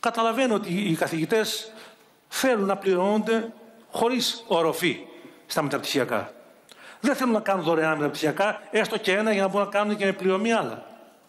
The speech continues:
Πάω στο Πολυτεχνείο της Αθήνας, στο Μετσόβιο Πολυτεχνείο, στο, στο Πάντιο, στο Ιωαννίνων, δεν πληρώνονται οι καθηγητές. Θεωρούν ότι τα μεταπτυχιακά είναι, ε, αρμοδιότητά τους και υποχρέωσή τους στο πλαίσιο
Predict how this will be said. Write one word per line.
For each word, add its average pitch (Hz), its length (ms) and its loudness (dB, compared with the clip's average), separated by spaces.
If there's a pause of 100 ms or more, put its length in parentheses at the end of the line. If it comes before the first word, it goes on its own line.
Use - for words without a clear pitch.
(540)
Πάω 196 240 2
στο 196 160 -2
Πολυτεχνείο 170 600 0
της 240 120 -8
Αθήνας, 220 380 2
στο 156 340 2 (120)
Μετσόβιο 180 360 2
Πολυτεχνείο, 185 600 0 (240)
στο, - 320 -4
στο 143 140 -2
Πάντιο, 208 580 0 (140)
στο 139 280 0
Ιωαννίνων, 202 680 2 (180)
δεν 240 240 2
πληρώνονται 170 400 2
οι 139 40 -2
καθηγητές. 139 640 -2 (180)
Θεωρούν 202 400 2
ότι 202 160 0
τα 165 240 0 (140)
μεταπτυχιακά 180 760 0 (180)
είναι, 208 420 2 (280)
ε, 143 420 2 (280)
αρμοδιότητά 180 840 0
τους 180 120 -4
και - 80 -6
υποχρέωσή 202 520 0
τους 233 240 -2 (120)
στο - 160 0
πλαίσιο 214 580 0